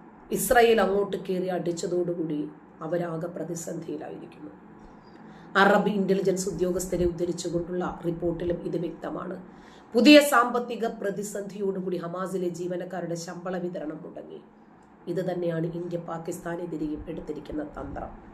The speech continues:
വെള്ളം കൂടി മുട്ടണം. എല്ലിൻ്റെ ഇടയ്ക്ക് വറ്റുകുത്തുന്നതാണല്ലോ ഇവരുടെ പ്രശ്നം.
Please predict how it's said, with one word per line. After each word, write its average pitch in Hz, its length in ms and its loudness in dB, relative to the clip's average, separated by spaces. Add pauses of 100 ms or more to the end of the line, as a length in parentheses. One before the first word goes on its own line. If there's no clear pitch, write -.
(220)
വെള്ളം 175 360 4
കൂടി 170 180 0
മുട്ടണം. - 500 -8 (1400)
എല്ലിൻ്റെ 180 320 4
ഇടയ്ക്ക് 202 220 2
വറ്റുകുത്തുന്നതാണല്ലോ 196 920 2
ഇവരുടെ 175 260 0
പ്രശ്നം. 170 640 -6